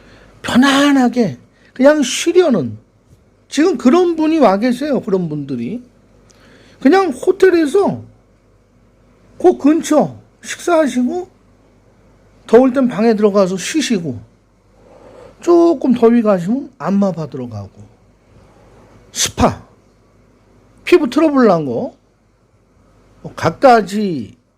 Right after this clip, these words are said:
여러 종류 아로마, 오일, 마사지 받고 피부 탱탱해지니까 저녁 때 또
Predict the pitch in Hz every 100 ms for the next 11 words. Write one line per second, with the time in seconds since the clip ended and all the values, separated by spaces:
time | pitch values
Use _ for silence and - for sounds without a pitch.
0 | - 131 185 226 208 185 160 - 139 180
1 | 196 170 139 117 - 160 170 147 113 92
2 | _ _ _ _ _ - 139 147 190 160
3 | 147 120 110 - 107 - - _ _ _
4 | _ _ - 339 349 294 294 311 277 294
5 | 277 262 233 226 202 233 226 196 190 175
6 | 190 175 156 214